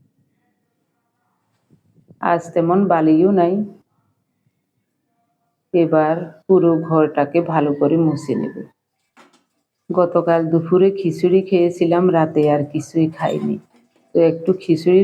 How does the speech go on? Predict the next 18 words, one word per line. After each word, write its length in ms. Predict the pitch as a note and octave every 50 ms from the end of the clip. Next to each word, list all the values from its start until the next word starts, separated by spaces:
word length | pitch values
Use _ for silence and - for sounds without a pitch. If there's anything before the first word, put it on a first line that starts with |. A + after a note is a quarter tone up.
| G3 F#3+
রয়ে 180 | F3 F3 F#3 G3+ G3+
গেছে, 260 | G3 F#3 - - F3+ F#3+ G3 - -
ওটা 220 | E3+ D#3+ - E3+ E3+ E3 -
জাল 180 | E3 D#3+ D#3+ D#3 D3+ -
করে 180 | - D3+ D#3 E3+ F#3+ G3
নিয়েছি, 380 | F3+ E3+ E3+ - - - F#3 G3+ G#3 - _ _ _ _ _ _ _ -
এখন 260 | D#3 - - E3+ E3+ D#3+
এটা 220 | D#3 D#3 - E3 E3 -
খেয়ে 220 | - D3+ C#3+ C#3+ D3 -
নেব। 160 | - - - - D#3+ C#3 - _ _ _ _ _ _ _ _ _ _ _ _ _ _ _ _ _ _ _ _ -
তারপরে 520 | F3+ E3+ D#3+ D#3+ - - E3 D#3+ D#3 E3+ F#3 F3+ F3
স্নান 320 | - - E3+ E3 D#3+ D#3+ E3 E3 D#3+
করে 220 | E3+ E3 E3 F3 F#3 F3+
পূজা 300 | - E3+ D#3+ D#3 E3 E3 D#3
আহ্নিক 260 | D3+ D#3 D#3 E3 E3+ - -
সেরে 260 | - F#3 E3+ E3+ F3 F3+
নেব। 220 | F#3 F3+ E3 E3+ F#3 G3+ G#3+ - - - _ _ _ _ _ _ -
দুপুরের 500 | D#3 F3 E3+ D#3+ E3 F3+ F#3 G3+ G#3+